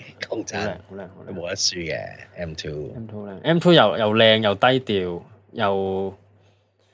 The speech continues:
Speaker 2: 即係至少跑啦，又唔係 super car，跑跑地啊，係咪符合晒你要求啊？喂，M，呢個M two。
Speaker 1: 跑啊，跑啊，跑啊，跑啊。
Speaker 2: M two好似符合晒你要求喎。
Speaker 1: M two係跑嘅。
Speaker 2: M two幾多錢啊？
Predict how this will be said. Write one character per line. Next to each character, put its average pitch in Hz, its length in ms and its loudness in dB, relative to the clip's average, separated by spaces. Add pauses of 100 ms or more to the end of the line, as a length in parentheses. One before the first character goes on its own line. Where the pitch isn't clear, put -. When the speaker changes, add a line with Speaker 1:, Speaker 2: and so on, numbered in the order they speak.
(320)
Speaker 2:
即 139 100 -2
係 127 40 0
至 117 240 -6
少 131 160 0
跑 104 480 8
啦， 147 240 10
又 127 100 4
唔 95 80 -2
係 92 100 -4
super - 280 -4
car， 127 420 2
跑 104 320 -6
跑 101 380 -8
地 101 280 -6
啊， 113 480 -8
係 - 80 -6
咪 107 100 2
符 - 180 -2
合 110 80 4
晒 117 240 4
你 127 80 4
要 143 100 8
求 117 140 2
啊？ 95 160 4
喂， 98 100 2 (140)
M， 117 180 -4 (140)
呢 123 100 -4
個 110 80 0
M 110 180 0
two。 78 60 2
Speaker 1:
跑 82 60 4
啊， 78 260 0
跑 - 160 -8
啊， - 220 -10
跑 - 80 -10
啊， - 160 -12
跑 - 60 -18
啊。 - 100 -14
Speaker 2:
M 165 140 8
two 175 120 4
好 170 60 8
似 151 100 6
符 113 140 0
合 101 80 2
晒 120 200 2
你 127 60 0
要 143 100 0
求 127 80 -8
喎。 95 400 -2 (800)
Speaker 1:
M 160 240 10
two 156 180 8
係 90 320 0
跑 - 360 -6
嘅。 71 420 -2
Speaker 2:
M 190 160 4
two 175 140 4
幾 156 60 6
多 147 80 6
錢 120 180 -2
啊？ 101 240 -2